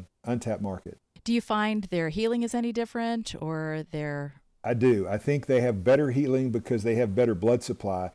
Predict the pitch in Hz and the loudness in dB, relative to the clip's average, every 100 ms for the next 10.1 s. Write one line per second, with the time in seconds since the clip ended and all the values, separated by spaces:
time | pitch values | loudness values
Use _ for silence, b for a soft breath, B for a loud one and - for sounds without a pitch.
0 | _ _ _ 113 110 92 - 123 151 - | _ _ _ 0 0 -2 -2 2 4 4
1 | 127 107 - 123 95 - - 160 - 165 | 0 0 2 4 4 0 -6 -4 -4 -4
2 | 170 - 170 156 127 87 - - 123 127 | -6 -6 -8 0 2 2 0 0 2 2
3 | - 160 - 131 101 120 104 120 123 95 | 6 4 4 0 0 0 0 0 0 -2
4 | - - 120 104 - 110 123 123 - 120 | -10 -2 0 0 -4 -2 0 -2 -4 -4
5 | 104 - - 175 104 117 - _ _ - | -4 -2 2 4 4 0 -6 _ _ -6
6 | 113 139 139 123 - 135 123 101 - _ | 0 0 0 -6 0 2 4 2 -6 _
7 | 139 123 95 120 147 139 - 117 107 123 | 2 4 2 4 4 2 -2 -2 -2 0
8 | 117 113 104 _ _ _ _ - 120 110 | 2 0 -4 _ _ _ _ -2 2 2
9 | 104 - - 110 151 165 127 - 98 95 | 0 -4 -4 2 4 4 2 -2 -4 -4